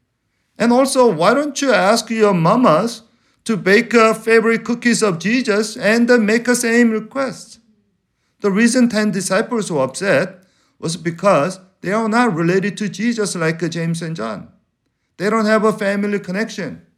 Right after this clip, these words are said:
And here they thought the two disciples used a, a dirty tactic called nepotism. Can you imagine? You are more qualified than your whoever, your ca-, other person, and then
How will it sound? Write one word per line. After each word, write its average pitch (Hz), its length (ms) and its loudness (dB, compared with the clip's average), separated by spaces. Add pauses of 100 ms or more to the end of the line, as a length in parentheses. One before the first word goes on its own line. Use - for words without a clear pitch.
(760)
And 202 280 0
here 233 320 4
they 190 180 0
thought 208 320 -2
the 196 80 -2
two 240 220 -6
disciples 180 680 -2
used 185 280 -6
a, 165 380 2 (200)
a 160 140 0
dirty 220 640 2 (200)
tactic 214 460 -6
called 214 440 -2 (180)
nepotism. 170 920 -2 (580)
Can 208 160 -6
you 254 120 2
imagine? 147 600 -2
You 165 140 -2
are 214 100 2
more 202 320 2
qualified 165 600 0
than 147 120 -4
your 143 280 -4 (380)
whoever, 165 600 0
your 143 140 -6
ca-, 139 320 -10
other 143 220 -4
person, 170 460 -4
and 143 240 -2
then 143 340 -2